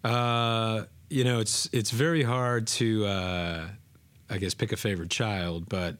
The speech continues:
m-, maybe we'll, we'll focus on a company that I think, uh, is having a big impact in its industry. Uh, I led the Series A in a company called Wrike, W R I K E, headquartered here in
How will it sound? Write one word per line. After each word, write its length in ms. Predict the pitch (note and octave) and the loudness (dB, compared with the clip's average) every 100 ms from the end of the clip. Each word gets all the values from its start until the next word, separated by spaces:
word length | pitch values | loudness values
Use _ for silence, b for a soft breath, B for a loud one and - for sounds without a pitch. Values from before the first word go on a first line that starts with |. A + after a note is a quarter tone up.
| - | -4
m-, 160 | A2+ - | -4 -2
maybe 340 | A#2+ B2 A#2+ A#2 | 0 2 2 2
we'll, 320 | G#2+ G2 F#2+ G2 | 2 0 -2 -2
we'll 180 | G2 | -4
focus 400 | F2+ A2+ G#2 G#2+ | -2 -2 0 -2
on 80 | G2 | 0
a 80 | F2+ | -4
company 520 | - G#2+ G#2 F#2+ F#2 | -2 -2 0 0 0
that 140 | F2 F2 | -2 -2
I 120 | F2 | -4
think, 580 | - F#2 E2+ F2+ - - b b b b b b | -4 -4 -2 -6 -8 -18 b b b b b b
uh, 300 | G2 F2+ E2+ | -4 -2 -2
is 120 | F2+ A2 | -2 -2
having 240 | F#2+ F2+ | -2 -2
a 40 | |
big 200 | F2 F2+ | -2 -2
impact 400 | F2+ F2+ F2+ E2+ | -2 -2 -4 -4
in 80 | D#2+ | -4
its 100 | D#2 | -4
industry. 680 | F2+ F#2+ F2 - D#2+ D2+ D2+ b b b b b - | -2 0 -2 -2 -4 -4 -10 b b b b b -6
Uh, 440 | G2 F#2+ F2 F2 - | -2 0 0 -2 -2
I 80 | |
led 220 | A2+ C3 A#2+ | 0 2 2
the 80 | |
Series 440 | G#2+ B2+ A#2 G#2 G2+ | 0 2 2 0 0
A 280 | F#2+ F#2+ F#2 | 0 2 0
in 80 | F2+ | 0
a 80 | |
company 360 | F2+ F#2+ F#2 F2 | -2 -6 -2 -4
called 300 | F2 E2+ D#2+ | -2 -4 -2
Wrike, 420 | F2+ F#2 F2 - | -2 -2 -4 -6
W 580 | - E2+ E2+ E2+ E2 E2 | -6 -4 -2 -2 -2 -4
R 180 | - E2+ | -4 -4
I 140 | E2+ E2+ | -4 -6
K 180 | - | -4
E, 320 | E2 E2 E2+ E2 | -2 -2 -2 -2
headquartered 460 | G2 - F2+ E2 | -6 -4 -4 -4
here 300 | E2+ F2 E2 | -4 -2 -2
in 260 | D#2 D#2+ | -4 -4